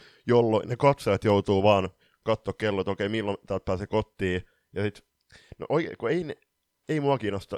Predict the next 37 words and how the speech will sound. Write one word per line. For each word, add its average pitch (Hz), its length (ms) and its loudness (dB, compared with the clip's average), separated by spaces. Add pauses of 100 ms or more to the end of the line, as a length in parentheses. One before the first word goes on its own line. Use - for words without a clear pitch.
(140)
pätkääkään 92 560 -2
ne 87 60 -2
rankkarikisat. 90 680 -6
En 139 140 -2
mä, 135 140 -2
en, 131 300 -6
mä 147 140 0
en 143 80 -4
mene 147 120 0
salibändiottelua 98 760 -4
sen 107 200 -4
takia, 90 360 -6
että 95 160 -8
mä 95 40 -4
näkisin 98 420 -6 (280)
jatko-, 120 500 -2 (540)
kuusikymmentä 156 360 -2
minuuttia 107 500 0 (140)
jatkoajan 95 640 2 (200)
ja 95 60 -8
sen 110 160 0
jälkeen 92 260 -2
vielä 87 120 0
rankkariskapan. 87 880 -4 (280)
Niin 98 120 -6
tossa, 139 360 2 (100)
jos 117 200 -2 (140)
se 113 60 -2
menisi 117 200 -2
kolme 131 240 2
vastaan 92 240 -2
kolme, 110 320 2
okei, 95 200 -2
siellä, 101 220 0 (580)
ää, 85 260 -2
se 113 100 0
on 95 160 0